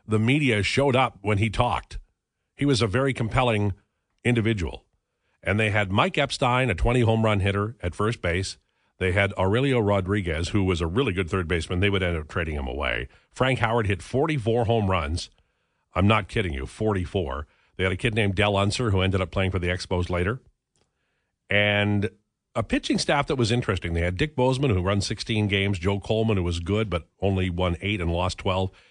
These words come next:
Casey Cox, George Burnett, Daryl Knowles was their closer. He lost fourteen <laughs> games that year. And Horatio, Horatio Pena as well was on that team. They just weren't good. They lost ninety-two games.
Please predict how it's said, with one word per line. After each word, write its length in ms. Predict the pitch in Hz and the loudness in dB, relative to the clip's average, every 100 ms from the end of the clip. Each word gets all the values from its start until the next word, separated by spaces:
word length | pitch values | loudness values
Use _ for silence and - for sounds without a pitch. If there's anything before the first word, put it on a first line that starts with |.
| _ | _
Casey 320 | - 143 - | -4 -2 -2
Cox, 420 | 120 113 104 - - | 0 0 0 -2 -6
George 280 | 113 113 | -2 -2
Burnett, 300 | 98 92 92 | 0 0 -2
Daryl 320 | 92 110 123 90 | 0 2 2 2
Knowles 480 | 98 101 113 113 - _ _ - | 2 4 2 -2 -8 _ _ -4
was 200 | 92 87 | -2 0
their 160 | 90 | -2
closer. 540 | - 123 123 117 120 117 _ _ | -2 0 2 2 -2 -6 _ _
He 80 | 87 | -2
lost 280 | 90 101 - | 0 0 -2
fourteen 460 | 107 107 - 117 | -4 -4 -2 -2
<laughs> 180 | 87 85 | -2 -2
games 180 | 131 110 | 0 0
that 220 | 92 85 | 0 -2
year. 240 | 90 85 85 _ _ _ _ _ | -4 -4 -6 _ _ _ _ _
And 460 | 104 104 107 104 98 _ _ _ _ _ _ _ _ _ - | 0 2 2 0 -4 _ _ _ _ _ _ _ _ _ -4
Horatio, 440 | 107 120 - 113 - | 0 0 -2 -6 -2
Horatio 520 | 104 104 110 - 85 | 0 0 0 -2 -4
Pena 440 | - - 110 78 | -4 -6 -4 -2
as 180 | 57 62 | -4 -8
well 260 | 80 67 58 | -6 -6 -8
was 120 | 67 | -8
on 120 | 62 57 | -8 -8
that 200 | 58 - | -8 -10
team. 180 | 69 - | -12 -2
They 140 | 143 | 0
just 180 | 143 185 | 2 0
weren't 240 | 160 104 | 0 -2
good. 300 | 87 - - _ _ _ | -2 -4 -8 _ _ _
They 80 | 101 | -2
lost 260 | 107 120 - | 0 0 0
ninety-two 400 | 104 90 82 80 | -2 -2 -4 -4
games. 380 | 71 58 - | -4 -6 -10